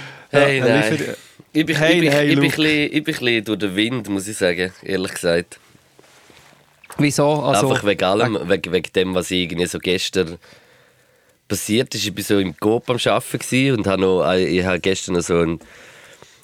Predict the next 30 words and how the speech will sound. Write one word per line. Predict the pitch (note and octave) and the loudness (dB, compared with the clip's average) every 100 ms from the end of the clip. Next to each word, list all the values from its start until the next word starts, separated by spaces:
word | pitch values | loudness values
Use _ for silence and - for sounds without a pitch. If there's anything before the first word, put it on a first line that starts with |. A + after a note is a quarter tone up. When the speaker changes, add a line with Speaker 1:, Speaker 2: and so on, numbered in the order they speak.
| _ | _
Speaker 1:
Ding | G2 A2 A2+ | -2 0 0
veröffentlicht. | A2+ G#2+ G#2+ A2+ - A2 - | 2 2 0 -6 -2 -2 0
Ich | F#2+ | 0
habe | E2+ | 0
sowieso | D#2+ F2+ F#2 - | 0 0 0 0
gestern | F#2+ G2+ G2 - | 0 0 0 -2
ein | F#2 | -2
bisschen | F#2+ | -2
so | F2 | -2
Statistik | - F#2 - G#2 - - - | -2 -2 -2 -2 -2 -6 -10
geführt. | - F#2+ G2+ C3 - - - - - _ _ | -4 0 0 0 -8 -20 -20 -20 -20 _ _
Ich | G#2+ | 0
habe | G#2 | 0
einfach | G#2+ | 0
mir | G#2 G#2+ | -2 0
so | A2 G2 G#2+ - | 2 0 0 -6
<laughs> | - - | -10 -6
eine | G2 | -6
Strichliste | - A2+ B2 C3 A#2 B2 - - | -2 -2 0 0 0 -2 -4 -8
gemacht | G#2 G#2+ C#3 - - _ _ _ - - - - | -2 -2 -2 -8 -14 _ _ _ -20 -20 -20 -20
und, | - F#2 F#2+ E2+ | -6 -2 -2 0
äh, | F2+ F2 F2 F2 E2+ E2+ E2+ E2 E2 | 2 2 2 2 2 2 2 2 0
ein | D2+ - - _ - D#2 | -2 -8 -20 _ -12 -6
männlich | E2+ F2+ F#2+ G#2 | 0 0 0 -4
und | E2+ | -4
ein | E2 E2+ | -6 -2
weiblich | G2+ - - | -2 -2 -4
Zeichen | - G2 G#2+ A2+ A2 | 0 0 0 -2 -2
drauf | G#2 A2+ - | -2 -6 -6
gemacht. | - A2 A#2+ - | -2 -2 -2 -10